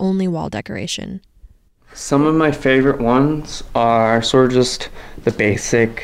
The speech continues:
Speaker 2: vintage tees. A couple of my nascar tees, which are always pretty cool. I would say my favorite t-shirt in here is actually this one. It's just a cool graphic of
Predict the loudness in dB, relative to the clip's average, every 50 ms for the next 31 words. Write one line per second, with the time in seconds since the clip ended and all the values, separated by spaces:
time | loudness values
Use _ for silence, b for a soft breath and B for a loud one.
0 | -14 -12 -12 -12 -12 -12 -14 -16 -18 -20 -20 -20 -20 -20 -14 -8 -6 -6 -2 -2
1 | -2 -2 -2 -4 -4 -2 -2 0 0 0 0 -2 -2 -2 -2 0 2 2 2 2
2 | 2 2 2 0 0 -2 -4 -4 -2 0 2 0 0 -2 -2 -2 0 0 0 -2
3 | 0 2 4 4 4 4 2 0 -2 -2 -2 -2 -4 -4 -6 -8 B B B B
4 | B B B B B B B B B B -2 0 2 2 2 2 0 -4 -6 -6
5 | -8 -6 -4 -4 -2 -2 -2 -2 0 0 0 0 0 2 2 2 2 2 2 0
6 | 0 -2 -4 -6 -8 -12 -6 -2 0 2 4 4 4 4 4 4 2 2 2 0
7 | -4 -2 -2 -2 -2 -4 -4 -2 2 2 2 2 2 -2 -4 -6 -4 -2 -2 0
8 | 2 2 4 4 2 2 0 -4 -8 B B B B B B B B B B B
9 | B B B -16 -12 -8 -6 -6 -6 -6 -8 -8 -8 -8 -8 -8 -10 -8 -8 -10
10 | -8 -8 -8 -8 B B B B B B B -12 -12 -10 B B B B B B
11 | B B B B B B B B B B B B B B -18 -16 -14 -8 -6 -6
12 | -6 -4 -4 -6 -6 -2 2 4 4 4 2 2 0 0 0 0 0 0 0 0
13 | 0 2 0 0 -2 -2 -4